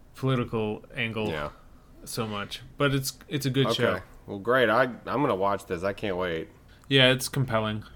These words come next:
Speaker 2: And I do have, uh, Hulu, so that's good. Um, cool. All right. Well, I didn't watch anything. I've literally spent every waking second that I'm not working,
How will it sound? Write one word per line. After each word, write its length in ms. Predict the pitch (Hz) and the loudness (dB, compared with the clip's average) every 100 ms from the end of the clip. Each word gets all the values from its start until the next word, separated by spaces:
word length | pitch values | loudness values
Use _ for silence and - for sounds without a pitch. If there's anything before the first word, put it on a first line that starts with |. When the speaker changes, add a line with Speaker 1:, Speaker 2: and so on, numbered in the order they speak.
| - | -6
Speaker 2:
And 160 | 143 | 6
I 80 | 143 | 8
do 140 | 139 139 | 8 8
have, 240 | 135 113 - | 8 6 2
uh, 200 | 120 110 | -2 -2
Hulu, 360 | 123 127 82 80 | -4 -4 -4 -6
so 120 | 92 | -8
that's 160 | 92 | -8
good. 220 | - 90 80 - - - - | -6 -6 -6 -14 -16 -16 -12
Um, 360 | 95 95 92 87 - - | -6 -6 -6 -10 -16 -2
cool. 380 | 202 180 110 92 | 0 2 0 2
All 80 | 135 | 6
right. 160 | 143 | 8
Well, 140 | 139 139 | 10 8
I 480 | 127 156 185 196 | 8 8 10 6
didn't 280 | 185 143 160 | 4 2 2
watch 280 | 151 160 160 | 6 4 4
anything. 400 | 147 139 139 143 | 0 2 2 4
I've 160 | 117 113 | 4 4
literally 380 | 120 120 120 | 4 6 2
spent 420 | 120 - 120 117 - | -2 0 2 2 2
every 220 | 110 123 | 0 2
waking 400 | 117 117 123 113 | 4 4 2 -4
second 380 | - 120 127 110 | 2 2 2 0
that 80 | 107 | 0
I'm 80 | |
not 180 | 110 82 | 2 0
working, 720 | 101 123 135 101 90 98 113 | 4 6 6 2 -2 -2 -4